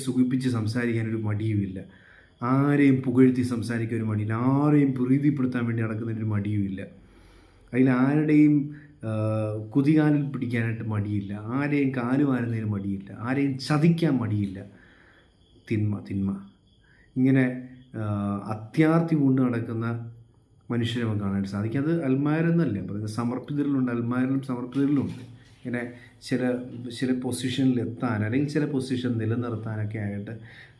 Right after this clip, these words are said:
നടത്തുന്ന, ആ, ആ, ഈ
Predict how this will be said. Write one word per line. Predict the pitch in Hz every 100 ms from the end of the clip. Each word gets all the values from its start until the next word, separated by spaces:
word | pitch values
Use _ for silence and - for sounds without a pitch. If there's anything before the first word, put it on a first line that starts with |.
| 117
നടത്തുന്ന, | 107 107 107 107 104 104 - _ _
ആ, | 107 101 98 95 101
ആ, | 101 98 98 95 98 - - - - - - -
ഈ | 110